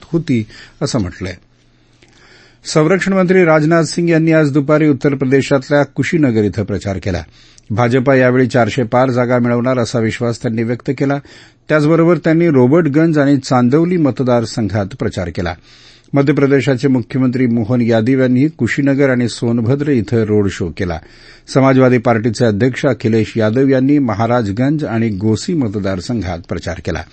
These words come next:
झारखंडमध्येही विविध पक्षाच्या दिग्गज नेत्यांनी प्रचारात भाग घेतला. भाजपा प्रदेशाध्यक्ष बाबूलाल मलांडी यांनी गोड्डा आणि साहिबगंजमध्ये प्रचार केला.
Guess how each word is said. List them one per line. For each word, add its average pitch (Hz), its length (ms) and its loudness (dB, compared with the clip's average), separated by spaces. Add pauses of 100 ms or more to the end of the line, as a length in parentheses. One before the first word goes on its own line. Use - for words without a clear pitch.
(720)
झारखंडमध्येही 180 800 4
विविध 165 300 4
पक्षाच्या 160 540 0
दिग्गज 131 380 2
नेत्यांनी 123 420 0
प्रचारात 104 460 -4
भाग 95 240 -4
घेतला. 87 380 -8 (460)
भाजपा 120 400 2
प्रदेशाध्यक्ष 117 800 0
बाबूलाल 110 540 2
मलांडी 120 640 0
यांनी 120 240 0
गोड्डा 101 500 0 (140)
आणि 107 200 -4
साहिबगंजमध्ये 98 1040 -2
प्रचार 101 400 -2
केला. 80 180 -8